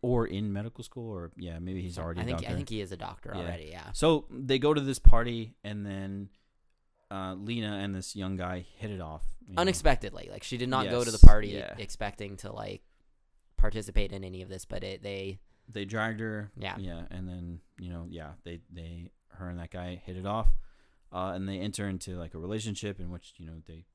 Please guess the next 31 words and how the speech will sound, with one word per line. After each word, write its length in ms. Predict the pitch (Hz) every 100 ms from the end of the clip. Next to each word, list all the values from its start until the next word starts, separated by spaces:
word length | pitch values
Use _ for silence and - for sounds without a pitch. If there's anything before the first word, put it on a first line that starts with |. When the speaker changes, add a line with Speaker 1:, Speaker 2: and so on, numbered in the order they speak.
| _
Speaker 1:
they 60 | 92
start 300 | - 85 80
dating 460 | 107 110 107 104
and 320 | 95 90 85 85
with 100 | 80
the 80 |
intention 460 | 85 80 101 90 87
of 100 | 82 82 _
becoming 400 | 82 78 82 80
married. 420 | 90 101 95 92 - - - _ _ _ _
Um, 340 | 85 82 82 85
and 520 | 90 87 87 87 82 -
Rhea 440 | 92 104 95 87 -
is 220 | 87 82
scared 480 | - - 98 98 95
of 200 | 82 87
losing 260 | 90 90
her 80 | 82
sister, 560 | - 101 - 87 82 78
Speaker 2:
Mm-hmm. 320 | 110 107 101 107 -
Speaker 1:
uh, 240 | 87 82 82
and 220 | - 98 -
through 220 | - 165
that 180 | 143 113
fear 220 | 127 117
discovers 720 | 107 - - 190 185 151 -
what 240 | 147 131 117
seems 300 | 135 131 -
to 60 |
be, 100 | 123
like, 260 | 117 104